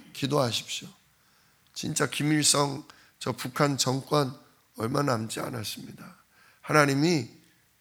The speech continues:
얼마 안에 정리하실 겁니다. 북한에 들어갈 준비를 우리가 해야 할 것입니다. 이처럼 하나님의 성전을 내 안에 세우는 일에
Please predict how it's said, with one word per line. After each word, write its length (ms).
얼마 400
안에 320
정리하실 640
겁니다. 380
북한에 420
들어갈 340
준비를 560
우리가 240
해야 320
할 180
것입니다. 600
이처럼 640
하나님의 560
성전을 760
내 260
안에 400
세우는 520
일에 360